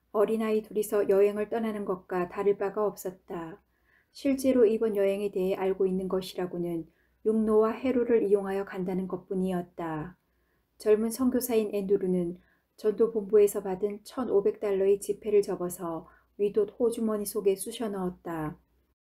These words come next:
그들은 아메리카 대륙을 횡단할 때도 침대차가 있는 줄 모르고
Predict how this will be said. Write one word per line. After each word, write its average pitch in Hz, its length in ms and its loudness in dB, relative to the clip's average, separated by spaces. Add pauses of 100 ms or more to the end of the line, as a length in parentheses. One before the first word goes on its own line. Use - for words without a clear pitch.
(720)
그들은 220 480 6
아메리카 226 500 -2
대륙을 226 480 2
횡단할 220 440 -2
때도 180 480 -4 (220)
침대차가 247 640 0
있는 208 300 0
줄 208 160 4
모르고 180 640 -2